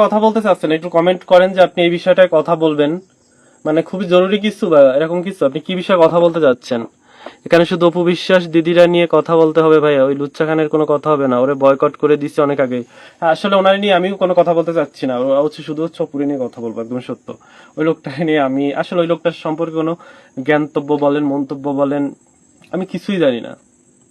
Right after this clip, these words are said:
ওই লোকটা কি করে, ওনার সামনে কি, এখনো আমার কাছে যদি কেউ জিজ্ঞাসা করে যে ওই লোকটার কি মুভি আসতেছে, কি নায়িকা, আমার মাথা ব্যথাই নেই। দ্বিতীয়ত কথা আমি জানিই না, আমার জিজ্ঞাসা করলে আমি বলতে পারবো না,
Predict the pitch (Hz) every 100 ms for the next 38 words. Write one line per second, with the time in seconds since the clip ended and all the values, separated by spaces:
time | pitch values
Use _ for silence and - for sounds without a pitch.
0 | _ _ _ _ _ - 139 135 139 -
1 | 151 147 139 139 135 _ _ _ - 151
2 | - 151 156 156 165 - 185 226 226 190
3 | 185 202 208 208 202 170 165 190 - 175
4 | 160 160 156 156 175 165 156 165 160 -
5 | 151 147 135 170 170 160 147 123 - _
6 | _ _ _ _ - _ _ - 156 160
7 | 160 190 170 143 127 139 151 156 160 175
8 | 160 160 170 170 120 110 135 147 151 143
9 | 139 170 170 170 165 151 139 127 120 110
10 | 110